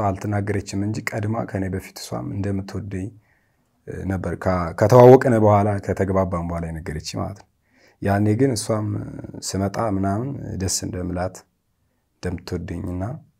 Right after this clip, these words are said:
ግን መናገር እንደፈራች ምናምን ነገረችኝ በኋላ ማለት ነው፣ ከተግባባን በኋላ። ከዛ እሷም እንደዛ አለችኝ። ከዛ «እኔም እወድሃለሁ» ምናምን አለች።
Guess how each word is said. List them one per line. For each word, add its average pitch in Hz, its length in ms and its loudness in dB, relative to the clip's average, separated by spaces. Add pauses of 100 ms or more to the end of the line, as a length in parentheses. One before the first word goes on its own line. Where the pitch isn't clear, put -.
(460)
ግን 120 120 2
መናገር 95 400 0
እንደፈራች 95 540 -10 (360)
ምናምን 87 400 -6 (120)
ነገረችኝ 87 600 -10
በኋላ 85 360 -10
ማለት 104 220 -12
ነው፣ - 120 -20 (360)
ከተግባባን 87 600 -8
በኋላ። 98 240 -12 (1300)
ከዛ 98 220 0 (640)
እሷም 98 380 -4
እንደዛ 92 320 -4
አለችኝ። 87 460 -8
ከዛ 107 240 -8 (100)
«እኔም 92 260 -6 (220)
እወድሃለሁ» 90 680 -10
ምናምን 90 340 -12
አለች። 92 260 -14